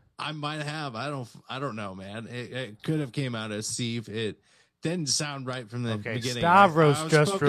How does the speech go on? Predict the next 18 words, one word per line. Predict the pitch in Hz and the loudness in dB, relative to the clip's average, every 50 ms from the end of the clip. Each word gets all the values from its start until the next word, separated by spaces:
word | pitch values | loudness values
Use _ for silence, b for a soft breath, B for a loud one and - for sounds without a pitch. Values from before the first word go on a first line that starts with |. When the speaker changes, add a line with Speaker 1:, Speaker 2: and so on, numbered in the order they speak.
| 143 135 | 4 4
Speaker 2:
released | 139 139 135 135 131 - - - - - _ _ _ _ _ _ _ _ | 4 2 2 2 0 -4 -8 -12 -14 -20 _ _ _ _ _ _ _ _
Fat | _ - 160 151 147 131 101 | _ -2 0 0 0 0 -2
Rascal | 107 127 135 139 139 139 131 - - - 113 107 104 95 87 - - | -2 -2 0 0 0 0 -2 -6 -8 -8 -8 -6 -6 -8 -10 -12 -12
on | 101 110 110 - 104 104 101 101 98 101 104 98 _ _ _ _ _ _ _ _ _ _ _ _ _ - | -10 -8 -6 -6 -6 -6 -8 -10 -12 -14 -16 -18 _ _ _ _ _ _ _ _ _ _ _ _ _ -14
Netflix, | 113 113 107 101 - - 101 82 - - | -12 -10 -10 -10 -12 -12 -16 -16 -16 -14
I | - 95 | -14 -14
think. | 90 - - 92 73 67 _ _ _ _ _ _ _ _ _ _ _ _ _ _ _ _ - | -14 -14 -16 -16 -16 -16 _ _ _ _ _ _ _ _ _ _ _ _ _ _ _ _ -18
I | - | -16
think. | 101 - - 123 95 - _ _ _ - | -14 -12 -12 -12 -12 -12 _ _ _ -8
Speaker 1:
Yeah, | - 160 185 156 113 95 | -4 -4 -4 -4 -4 -6
yeah. | 104 131 147 135 104 87 90 - - _ _ _ | -4 -4 -4 -6 -6 -10 -14 -18 -20 _ _ _
It's, | - 135 127 135 | -6 -4 -2 -2
Speaker 2:
Okay. | 131 143 | -2 -2
Speaker 1:
it's, | 135 - | -4 -4
it's | - 147 147 135 - | -2 -2 -2 -2 -2
a | 135 | -2
good | 135 151 135 | -2 -4 -4
watch. | 139 139 139 139 143 143 - - - | -4 -6 -6 -6 -8 -8 -10 -14 -14